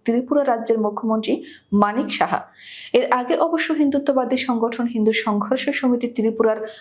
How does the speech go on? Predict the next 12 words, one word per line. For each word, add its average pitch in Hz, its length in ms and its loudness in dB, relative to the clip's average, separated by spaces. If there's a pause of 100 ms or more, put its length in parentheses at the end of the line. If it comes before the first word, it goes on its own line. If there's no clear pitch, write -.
(160)
আগরতলায় 247 520 2
বাংলাদেশ 220 440 0
সহকারী 247 400 0
হাই 233 200 -2
কমিশনে 214 560 -2 (340)
ভিসা 269 460 2
ও 247 160 2
কনসুলার 262 560 2
প্রাঙ্গণে 220 480 0
ঢুকে 233 400 -2
হামলা 185 200 -2
চালায়। 139 300 -2